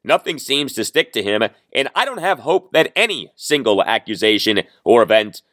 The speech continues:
will take him down. I think we have to hope for the accumulation of allegations to cause enough headaches for the other N F L owners to finally say, "Enough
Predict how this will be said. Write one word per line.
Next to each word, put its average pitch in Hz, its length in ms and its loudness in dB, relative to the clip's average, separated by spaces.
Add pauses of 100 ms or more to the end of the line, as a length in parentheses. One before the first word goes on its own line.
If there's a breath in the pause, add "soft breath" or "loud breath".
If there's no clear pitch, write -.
(160)
will 113 160 4
take 120 300 0
him 98 120 -2
down. 87 340 -2
I 65 80 -2
think - 220 0
we 156 100 2
have 143 180 -2
to 120 140 -2
hope - 500 0
for 120 100 -8
the 117 140 0
accumulation 139 800 2
of 117 60 -4
allegations 95 840 0 (220 soft breath)
to 123 100 2
cause 123 300 2
enough 127 180 2
headaches 123 380 -2
for 104 80 -6
the 104 120 0
other 117 280 4
N 131 100 2
F 113 140 2
L 117 160 6
owners 127 400 0
to 95 100 0
finally 117 400 2
say, 131 380 2 (200 soft breath)
"Enough 131 500 2